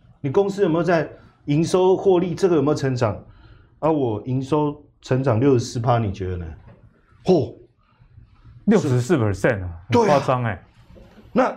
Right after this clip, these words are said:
Speaker 1: 那如果，那这样我本益比可以给他多少？
Speaker 2: 低本益比又高成长率。
Speaker 1: 我给他六十倍的本益比，<laughs> 那这样，这样股价要三百块，对不对？他说：“啊，你怎么会一直成长？”不一定，但是这个就是变成你有没有产业的 view 嘛。
Speaker 2: 嗯哼。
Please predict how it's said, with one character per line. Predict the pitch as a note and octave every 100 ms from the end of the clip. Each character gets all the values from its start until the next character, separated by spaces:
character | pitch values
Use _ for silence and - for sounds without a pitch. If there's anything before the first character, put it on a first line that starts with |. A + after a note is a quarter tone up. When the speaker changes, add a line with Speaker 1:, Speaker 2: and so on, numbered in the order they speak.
| -
Speaker 1:
那 | A#3
如 | G3 F#3+
果， | F3+ D#3+ B3
那 | A3+
这 | C#4
样 | F#3
我 | G3
本 | E3 F3+
益 |
比 | C#3+ B2+
可 | D3+
以 |
给 | C#3+
他 | B2
多 | C3 G3
少？ |
Speaker 2:
低 | -
本 | C3+ D#3+
益 |
比 | C3
又 | C3 C3+
高 | C3+
成 | B2+ B2
长 | G2+ A2+
率。 | A2 F2+ -
Speaker 1:
我 | F#3
给 | D#3
他 | F#3
六 | G#3+ F3
十 | -
倍 | B2+ E3+
的 | B2
本 | A2
益 | B2
比， | A#2 F#2+ F3+ -
<laughs> | C3 -
那 | C#4
这 | - C4+
样， | F3+ G3 - -
这 | C4+
样 | C4
股 | E3+ D#3
价 | A#3+
要 | A3+
三 | G#3 G#3
百 | E3 B2+
块， | G#3+ F3+ - - _ _ _ _ - - _ _
对 | G3
不 | G3
对？ | D3+ G2 -
他 | D3
说 | F3 -
：“啊， | D#3+
你 | F3
怎 | C#3+
么 | A2+
会 | D3
一 | C3
直 | A#2
成 | A2 G2+
长？” | G#2 F#2+ -
不 | A#2
一 |
定， | G#2+ G2 - -
但 | D4+ G3
是 | F3+ - - - - -
这 | A3
个 | -
就 | G3
是 | - - - -
变 | G3+
成 | C3 B2 A2
你 | F#2+ F#2+
有 | D3+ C3+ A2
没 | D3+
有 | D#3 G2+
产 | - C3 A2+
业 | D3+
的 | A#2+ A2+
view | E3+ F3+ G#2+
嘛。 | D#2+ -
Speaker 2:
嗯 | B2+ A#2
哼。 | A#2